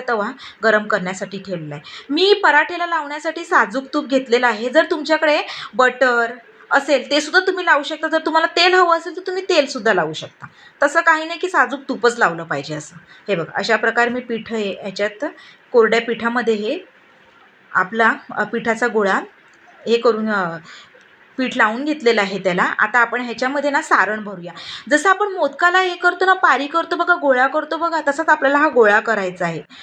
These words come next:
आणि त्याच्यामध्ये आपल्याला हे सारण असं व्यवस्थितपणे भरायचं आहे. तुम्हाला जितकं सारण हवं आहे तितकं तुम्ही ह्याच्यात भरा. जेवढं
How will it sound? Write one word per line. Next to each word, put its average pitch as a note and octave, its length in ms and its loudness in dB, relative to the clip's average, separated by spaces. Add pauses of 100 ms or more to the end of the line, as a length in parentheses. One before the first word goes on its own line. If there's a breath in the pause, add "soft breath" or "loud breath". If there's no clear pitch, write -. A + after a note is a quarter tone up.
(180 loud breath)
आणि C4+ 160 4
त्याच्यामध्ये D4 540 2
आपल्याला C4+ 280 0
हे C4+ 180 -2
सारण B3 360 0
असं C4 260 -6 (380 loud breath)
व्यवस्थितपणे C#4 880 2 (220)
भरायचं G#3 480 2
आहे. E3 180 -8 (540)
तुम्हाला F4 240 2
जितकं F#4+ 340 0
सारण F4 320 4
हवं E4 280 2
आहे D#4 200 0
तितकं D#4 340 -2
तुम्ही D4+ 320 -2 (260 loud breath)
ह्याच्यात A#3 260 0
भरा. G3+ 240 -6
जेवढं E4 280 2